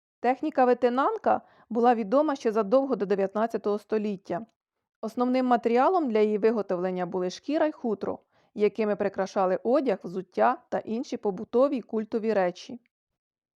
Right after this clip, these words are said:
Витинанкою до свят прикрашали вікна, стіни, сволоки, печі.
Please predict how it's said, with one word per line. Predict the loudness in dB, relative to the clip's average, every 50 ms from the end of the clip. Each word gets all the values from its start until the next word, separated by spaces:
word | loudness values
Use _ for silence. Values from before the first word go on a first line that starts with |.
| _ _ _ _
Витинанкою | 4 6 6 8 8 8 8 6 6 6 6 6 6
до | 6 6 2
свят | 0 4 6 6 6 6 4
прикрашали | 0 -2 2 4 4 2 6 8 8 8 8 6 4
вікна, | 2 2 0 -2 0 0 2 2 2
стіни, | 0 -4 _ _ 0 2 2 2 2 0
сволоки, | -2 -4 0 4 4 6 6 4 2 0 0 -2 -2
печі. | 4 6 8 8 8 6 2 -6 -12 -12 -14